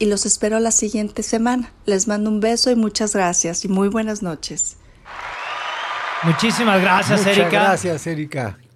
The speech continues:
Speaker 2: Que es lo, justamente, ¿no? Y conste, familia, que no nos pusimos de acuerdo, les quiero
Speaker 3: <laughs>
Speaker 2: decir, ¿eh? La
Speaker 3: Nada.
Speaker 2: producción,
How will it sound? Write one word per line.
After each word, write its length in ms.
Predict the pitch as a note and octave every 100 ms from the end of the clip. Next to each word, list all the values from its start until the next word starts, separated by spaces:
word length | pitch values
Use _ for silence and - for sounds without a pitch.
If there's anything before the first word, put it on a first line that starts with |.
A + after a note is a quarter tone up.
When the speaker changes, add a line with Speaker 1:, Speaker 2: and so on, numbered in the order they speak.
| -
Speaker 2:
Que 160 | G3+ F#3+
es 100 | F3+
lo, 120 | F#3+
justamente, 680 | - B3 - F#3 F3+ G#3 C3+
¿no? 180 | C3+ G#3
Y 100 | E3
conste, 400 | D3 C4+ D4+ C#4
familia, 320 | F#3 G3+ C4+ D4
que 80 | G3+
no 120 | A3
nos 140 | C4
pusimos 420 | - F#3+ G3+ C4
de 60 | G#3
acuerdo, 320 | F3 C#4 D#4
les 160 | G3 D#3
quiero 160 | G#3+ G3+
Speaker 3:
<laughs> 60 |
Speaker 2:
decir, 220 | - A#3
¿eh? 100 | G#3
La 120 | C4 C3
Speaker 3:
Nada. 120 | C#3 F3
Speaker 2:
producción, 420 | C#3+ G3+ A3